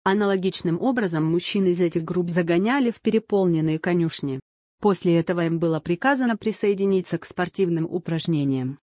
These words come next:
В понедельник, первого сентября тысяча девятьсот сорок первого года,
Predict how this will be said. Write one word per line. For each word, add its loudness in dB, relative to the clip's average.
В -20
понедельник, 0
первого 0
сентября -2
тысяча -4
девятьсот -4
сорок -2
первого 0
года, 0